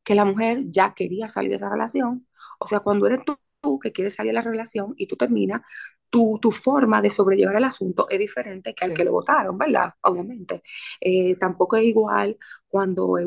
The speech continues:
Speaker 1: como un rompimiento forzoso, algo forzado,
Speaker 2: Ajá.
Speaker 1: cuando hubo un tercero, cuando hubo una falta de respeto, eh, una agresión, eh, cuando de verdad ya la, no, no estamos,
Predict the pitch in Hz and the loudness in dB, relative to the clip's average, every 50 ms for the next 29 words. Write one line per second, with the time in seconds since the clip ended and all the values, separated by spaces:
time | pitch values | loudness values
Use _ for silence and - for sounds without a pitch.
0 | 180 - - 226 214 208 202 202 220 214 208 - 214 196 185 190 190 196 - 196 | -4 -2 -2 0 0 0 0 -2 -2 -4 -2 -2 -2 -2 -2 -2 -4 -4 -6 -4
1 | - 190 185 175 180 - - - - 196 185 160 - - - 170 180 185 202 - | -2 -2 -2 -2 -6 -12 -10 -6 -6 -6 -6 -6 -10 -10 -8 -6 -6 -6 -6 -4
2 | - 220 - 180 - - - 185 185 180 175 180 180 175 170 165 175 180 - _ | -4 -6 -6 -6 -8 -8 -4 -4 -2 -2 -2 -2 -4 -6 -10 -12 -12 -14 -16 _
3 | _ - - 202 202 185 185 185 190 180 190 190 190 196 190 196 208 202 202 - | _ 2 4 4 4 4 2 0 -2 -2 0 2 2 2 2 0 -2 -2 -2 -2
4 | 185 175 175 185 - - - 208 208 208 214 214 214 208 208 202 208 202 196 196 | -4 -4 -4 -6 -8 0 2 2 2 4 2 2 2 2 2 2 2 2 2 0
5 | - - - - - - 196 202 190 180 180 180 185 196 190 190 196 196 196 190 | -4 -10 -14 -16 -6 -2 -2 0 2 2 2 4 4 2 2 2 2 0 0 -2
6 | 190 190 190 185 180 180 180 175 - - 185 180 - 185 185 185 190 185 185 - | -2 -2 -2 -4 -4 -6 -8 -10 -6 -4 -4 0 2 2 4 4 2 0 -2 -2
7 | - - 190 190 185 185 - 180 175 180 180 180 - - - - - - 170 180 | 2 4 6 6 6 6 4 4 4 4 0 -2 -8 -18 -20 -12 -8 -6 -4 -4
8 | 175 175 175 175 175 175 175 185 190 190 180 180 175 - - - - 190 190 196 | -2 -2 -2 -2 -2 -2 0 0 -2 -2 -2 -4 -6 -6 -6 -2 0 2 4 4
9 | 190 185 180 180 180 180 180 - _ - - - - - - 180 175 170 170 175 | 4 4 2 0 0 -4 -8 -12 _ -20 -20 -20 -12 -10 -8 -6 -4 -2 0 0
10 | 175 170 175 175 175 175 175 175 180 175 180 160 160 160 156 - _ _ _ _ | 0 0 0 0 0 0 0 -2 -2 -2 -4 -6 -8 -12 -14 -16 _ _ _ _
11 | 185 185 185 185 185 185 190 185 185 185 180 180 180 175 165 156 190 202 196 185 | 4 4 6 6 6 4 4 4 4 4 4 4 2 0 0 0 0 0 0 0
12 | 185 185 190 190 185 185 185 196 180 180 180 175 - 185 190 202 202 196 190 | -2 -2 -2 -2 -2 -2 0 0 -2 -2 -4 -4 -2 0 2 2 2 2 2